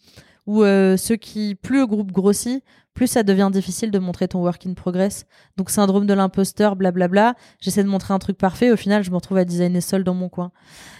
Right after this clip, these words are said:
Euh, et là, la manière de pallier à ça, il n'y a pas de manière magique, mais il y a déjà un vrai enjeu sur les gens que tu recrutes et sur leur, euh, état d'esprit. Il y a un vrai enjeu sur comment tu les onboardes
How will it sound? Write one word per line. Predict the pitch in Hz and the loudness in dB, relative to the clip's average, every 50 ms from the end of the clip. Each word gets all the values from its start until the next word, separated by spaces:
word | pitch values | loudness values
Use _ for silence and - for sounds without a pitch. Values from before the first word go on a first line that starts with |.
| - _ - | -14 _ -2
Euh, | 180 185 175 - - | 0 0 0 2 2
et | 190 196 | 2 4
là, | 202 208 214 240 233 214 | 6 6 6 6 6 4
la | 202 190 185 | 4 4 2
manière | 185 190 196 196 202 208 220 226 220 220 | 2 4 2 2 4 4 4 4 2 2
de | 208 208 | 2 0
pallier | 190 - 196 190 202 196 | 2 2 2 2 4 2
à | 196 | 2
ça, | 185 214 226 - | 2 2 0 2
il | 196 | 2
n'y | 190 | 2
a | 180 | 4
pas | 165 208 214 | 4 2 2
de | 196 190 | 2 2
manière | 185 180 175 175 180 175 | 0 0 0 0 -2 -2
magique, | 175 165 165 160 185 202 - - - _ _ | -2 -2 -2 -4 -6 -12 -14 -20 -20 _ _
mais | - 175 180 180 185 185 - - _ _ - - - - - - - | -4 0 4 4 4 4 2 0 _ _ -20 -20 -20 -18 -16 -10 -4
il | 180 | 0
y | 196 | 2
a | 190 | 2
déjà | 185 196 196 202 208 202 | 4 4 4 4 4 4
un | 196 196 | 2 2
vrai | 196 196 202 226 | 2 2 4 4
enjeu | 240 226 220 208 208 226 | 4 4 4 4 2 2
sur | 208 - 208 202 | 2 0 0 2
les | 190 185 | 2 2
gens | 180 185 | 0 -2
que | 175 | -4
tu | - - - | -6 -6 -4
recrutes | 170 175 170 - - 202 - - - - _ _ _ _ _ _ _ _ - - _ _ _ - | -2 -2 -2 -2 -2 -4 -4 -4 -8 -20 _ _ _ _ _ _ _ _ -20 -20 _ _ _ -6
et | 170 | -4
sur | - - 180 170 | -2 -2 -2 0
leur, | 175 165 165 | 0 0 2
euh, | 160 160 160 156 - | 2 2 0 0 -2
état | 160 170 - 165 | -2 -2 -2 -2
d'esprit. | 160 165 160 - - - 208 247 320 _ _ _ _ _ _ _ - - - _ - | 0 -2 -4 -4 -4 -4 -4 -4 -4 _ _ _ _ _ _ _ -20 -20 -20 _ -4
Il | 190 | 0
y | 190 | 2
a | 190 | 4
un | 190 190 | 4 4
vrai | 196 196 185 196 226 | 4 4 4 4 4
enjeu | 233 220 208 214 | 4 4 4 2
sur | 214 - 208 185 | 2 0 -2 -2
comment | - 190 185 180 | -2 -2 -2 -2
tu | 175 - 190 | -4 -2 -2
les | 185 175 170 | 0 2 2
onboardes | 175 180 180 175 180 196 220 226 175 165 | 2 2 2 2 2 2 2 0 -4 -8